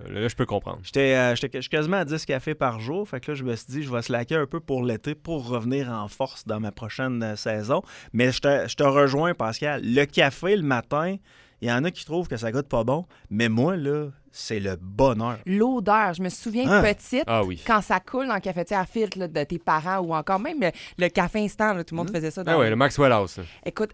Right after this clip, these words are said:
Speaker 3: l'odeur, j'étais comme, c'est sûr que ça goûte tellement bon. Première fois que tu y goûtes, par exemple, que t'es jeune, tu fais un sapristi
Speaker 1: Ouf.
Speaker 3: de ça, puis ça te prend du temps, là.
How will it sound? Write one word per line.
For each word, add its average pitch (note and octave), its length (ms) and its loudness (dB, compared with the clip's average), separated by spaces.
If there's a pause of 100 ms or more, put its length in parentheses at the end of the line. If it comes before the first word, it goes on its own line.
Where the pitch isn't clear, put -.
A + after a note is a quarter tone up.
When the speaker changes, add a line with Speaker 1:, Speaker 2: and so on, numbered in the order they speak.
Speaker 3:
l'odeur, G3+ 880 2
j'étais - 180 -8
comme, F3+ 200 -12
c'est G3+ 180 -6
sûr B3+ 400 2
que - 80 -6
ça G3 100 2
goûte E3+ 200 -4
tellement E3+ 340 2
bon. E3+ 180 2
Première D3 320 -6
fois E3 120 -4
que - 80 -16
tu D#3+ 60 -4
y D3 80 0
goûtes, E3+ 180 -4
par D3 100 -2
exemple, D3+ 260 -4
que D3+ 60 -6
t'es C#3 200 -6
jeune, D#3 260 -6
tu - 80 -16
fais D3+ 80 -6
un C#3 100 -2
sapristi D#3 440 2
Speaker 1:
Ouf. C#3 40 -12
Speaker 3:
de - 40 -12
ça, F#3 160 -6
puis - 100 -16
ça D#3+ 100 -4
te - 60 -12
prend D#3 120 -4
du C#3+ 120 -12
temps, A3 240 -4
là. A#3 160 -6